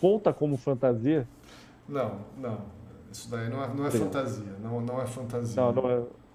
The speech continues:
Speaker 1: Obrigado. Eu, eu queria que alguém concordasse comigo nessa situação. Obrigado por isso.
Speaker 2: Porra, não dá, né, velho? A não ser que seja dentro de um contexto ali, né?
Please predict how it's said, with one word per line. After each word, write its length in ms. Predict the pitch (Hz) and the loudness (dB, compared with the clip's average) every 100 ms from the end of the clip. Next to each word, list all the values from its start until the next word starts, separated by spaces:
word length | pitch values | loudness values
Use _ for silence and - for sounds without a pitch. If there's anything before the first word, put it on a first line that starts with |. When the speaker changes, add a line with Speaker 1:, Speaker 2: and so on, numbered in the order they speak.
| - | -4
Speaker 1:
Obrigado. 520 | 131 131 139 120 110 113 | 2 4 6 6 6 6
Eu, 480 | 113 120 120 117 123 | 6 6 6 4 2
eu 140 | 120 | 0
queria 260 | 120 127 135 | 0 2 2
que 100 | 123 | 6
alguém 380 | 147 131 135 143 | 4 6 6 4
concordasse 600 | 139 135 143 127 123 120 | 0 4 6 8 6 4
comigo 400 | - 123 123 120 | -4 0 2 2
nessa 260 | 120 - 120 | 0 0 -2
situação. 480 | - 120 113 - 107 107 | 0 0 0 -2 -2 -2
Obrigado 440 | 101 117 101 92 90 | 0 2 2 0 -6
por 100 | 92 | -8
isso. 280 | 82 - - - - - - - - - - - - - - - - - - - 180 185 160 - | -8 -12 -14 -16 -16 -18 -20 -20 -20 -18 -20 -20 -20 -20 -20 -20 -20 -20 -18 -16 -10 -10 -10 -6
Speaker 2:
Porra, 260 | 123 117 | -2 0
não 200 | 117 143 | 0 0
dá, 240 | 131 120 117 | 2 2 2
né, 140 | 117 | 0
velho? 240 | 110 110 | -2 -2
A 60 | 135 | 0
não 120 | 160 | 0
ser 220 | 160 175 175 | -2 -4 -4
que 260 | - 233 - | -6 -8 -6
seja 280 | - 190 196 | 0 4 4
dentro 300 | 185 196 208 | 4 4 4
de 100 | 208 | 2
um 80 | |
contexto 800 | 214 226 220 - 170 185 - - | 2 0 0 2 4 4 0 2
ali, 300 | 131 127 165 | 2 2 0
né? 320 | 127 127 120 | 0 0 0